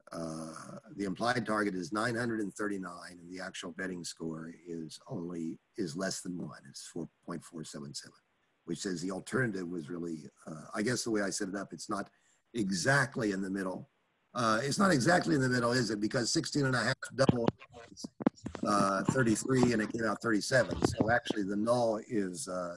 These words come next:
is favored the way I, uh, set this up.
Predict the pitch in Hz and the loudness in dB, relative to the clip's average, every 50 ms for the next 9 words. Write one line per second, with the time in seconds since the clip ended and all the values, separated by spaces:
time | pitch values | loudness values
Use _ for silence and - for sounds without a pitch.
0 | - - 135 120 92 - - - 117 117 113 95 87 85 85 76 69 90 85 85 | -12 -10 -8 -8 -6 -6 -2 0 2 2 2 0 0 -4 -6 -8 -8 -10 -12 -12
1 | 85 85 82 82 - - _ _ _ _ _ _ _ _ _ _ - 90 82 78 | -12 -12 -12 -12 -14 -18 _ _ _ _ _ _ _ _ _ _ -6 -6 -6 -4
2 | 76 78 82 - - - - - 78 73 - - 71 69 - - - - | -6 -8 -8 -8 -8 -8 -6 -6 -6 -6 -6 -8 -8 -8 -8 -10 -12 -14